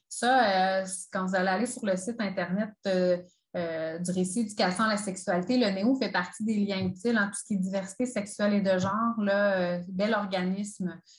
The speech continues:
Ils ont des, euh, puis ils ont des outils aussi disponibles sur leur site web.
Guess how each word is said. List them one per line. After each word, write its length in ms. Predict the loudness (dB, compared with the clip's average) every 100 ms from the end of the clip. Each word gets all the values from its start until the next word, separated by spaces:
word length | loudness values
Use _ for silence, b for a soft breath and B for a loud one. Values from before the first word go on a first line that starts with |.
| _
Ils 160 | 2 2
ont 160 | 2
des, 300 | 2 4 6
euh, 340 | 4 4 0 -2
puis 140 | -4
ils 40 | 0
ont 60 |
des 180 | 2 2
outils 380 | 0 -4 -2 -2
aussi 280 | -2 -6 -6
disponibles 760 | -8 -4 -2 -2 -2 -2 -2
sur 220 | -4 -4 -6
leur 180 | -6
site 260 | -8 -10 -4
web. 340 | 2 2 2